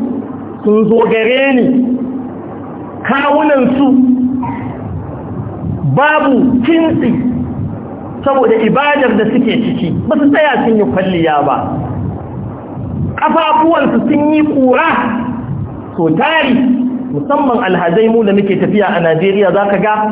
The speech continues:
daga Mina wajen jifan shaidan ko wajen da ake yawmu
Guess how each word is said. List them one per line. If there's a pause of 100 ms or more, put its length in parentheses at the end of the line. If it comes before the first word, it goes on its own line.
(300)
daga
Mina (1500)
wajen
jifan
shaidan
ko
wajen
da
ake
yawmu